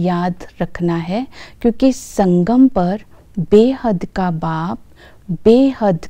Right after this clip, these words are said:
का वर्षा देते हैं इक्कीस जन्मों के लिए। इस वर्षे को सारा दिन स्मृति में रखना है,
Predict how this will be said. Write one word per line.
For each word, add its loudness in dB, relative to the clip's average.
का -6
वर्षा 2
देते 0
हैं -4
इक्कीस 0
जन्मों 2
के -2
लिए। -2
इस 0
वर्षे 2
को 2
सारा -2
दिन 0
स्मृति 0
में 0
रखना -6
है, -6